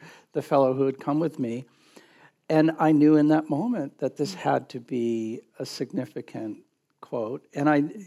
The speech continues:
just as I knew when he told me this most absurd story, he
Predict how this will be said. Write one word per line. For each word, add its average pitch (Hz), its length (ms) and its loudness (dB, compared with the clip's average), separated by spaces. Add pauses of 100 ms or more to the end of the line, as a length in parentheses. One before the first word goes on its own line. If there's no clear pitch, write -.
(140)
just 180 280 0
as 208 200 0
I 156 100 4
knew 147 520 2 (1160)
when 156 300 4
he 156 220 -2
told 208 320 -4
me 170 120 2
this 139 320 0
most 202 400 -4
absurd 127 600 -4
story, 101 680 -12
he 160 420 0